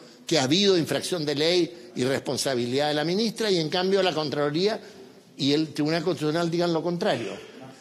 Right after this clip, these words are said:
No respecto a la responsabilidad, sino a la causal que provoca esa responsabilidad. En ese caso, lo único que la ministra podría hacer, o exministra,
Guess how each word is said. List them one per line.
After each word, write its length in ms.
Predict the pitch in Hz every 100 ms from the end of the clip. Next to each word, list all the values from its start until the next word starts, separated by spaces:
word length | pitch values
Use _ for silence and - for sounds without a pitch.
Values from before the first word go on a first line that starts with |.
| -
No 200 | 127 196
respecto 440 | 226 - 202 180
a 40 | 170
la 120 | 151
responsabilidad, 960 | 139 - 131 - 123 113 120 190 165 - - - - -
sino 320 | - 147 147
a 80 | 151
la 200 | 143 139
causal 760 | 147 127 113 - 220 247 - -
que 260 | 180 165 - -
provoca 600 | 139 127 127 247 - 202
esa 320 | 165 - 156 147 - -
responsabilidad. 920 | 135 131 156 120 117 98 87 - - _ - _ _ - - - - -
En 160 | 170
ese 200 | 196 226
caso, 300 | 220 220 -
lo 120 | 214 196
único 280 | 208 208
que 140 | 190 190
la 120 | 175
ministra 400 | 170 190 180 202
podría 360 | 190 190 190 175
hacer, 400 | - 226 190 -
o 100 | 135
exministra, 600 | - 175 202 - 214